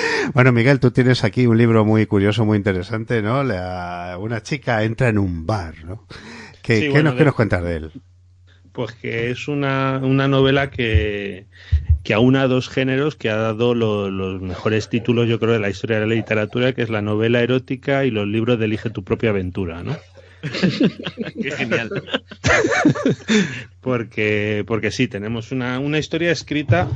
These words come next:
Speaker 2: por, eh, Helen S. Page,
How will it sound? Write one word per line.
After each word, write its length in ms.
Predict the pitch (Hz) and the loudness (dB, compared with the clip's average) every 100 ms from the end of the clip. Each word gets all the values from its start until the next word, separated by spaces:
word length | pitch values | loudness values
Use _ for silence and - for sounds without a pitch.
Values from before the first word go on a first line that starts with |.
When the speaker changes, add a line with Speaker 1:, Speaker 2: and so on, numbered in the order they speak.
| - | -4
Speaker 2:
por, 340 | - 160 170 - | 2 4 4 -2
eh, 960 | 135 120 113 113 113 110 107 110 107 107 - | -2 0 0 0 -2 -2 -4 -4 -8 -12 -6
Helen 340 | 139 147 156 147 | 0 2 0 0
S. 260 | 139 - 120 | -2 -2 -2
Page, 400 | 113 101 - | -2 -4 -8